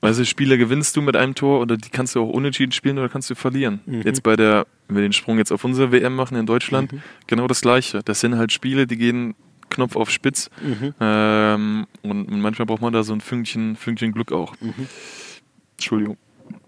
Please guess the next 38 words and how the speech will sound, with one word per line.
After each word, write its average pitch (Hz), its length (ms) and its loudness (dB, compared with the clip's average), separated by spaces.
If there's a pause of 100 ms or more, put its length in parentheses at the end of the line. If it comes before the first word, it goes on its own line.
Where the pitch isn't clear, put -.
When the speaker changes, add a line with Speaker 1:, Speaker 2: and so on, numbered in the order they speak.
(680)
Speaker 1:
Ähm, 107 480 2 (840)
und 107 880 0 (720)
ja, 110 240 2
dann 101 300 -2 (300)
haben 104 140 -2
wir 107 80 2
uns 107 140 0
so 110 160 0
in 110 100 -2
so 110 100 -4
einen, 107 280 -2
so 107 80 -6
einen 107 100 -4
Rausch 107 280 -6
gespielt. 101 440 -2
Ja. 101 120 -6 (220)
Aber 98 240 -2
das - 140 -4
hätte 101 180 -2
halt 101 160 -4
auch - 100 -12
anders 98 200 -10
ausgehen - 280 -8
können, - 120 -14
muss 95 140 -12
man 87 100 -8
ehrlicherweise 92 480 -8
sagen. 98 300 -12 (540)
Speaker 2:
Viele 135 260 0
sagen 135 240 2
immer, 135 160 0
der 123 100 2
größte 127 380 0
Überraschungseuropameister 120 1300 -4
aller 117 200 -2
Zeiten. 123 540 -10 (240)
Hast - 220 -10
du 135 40 -4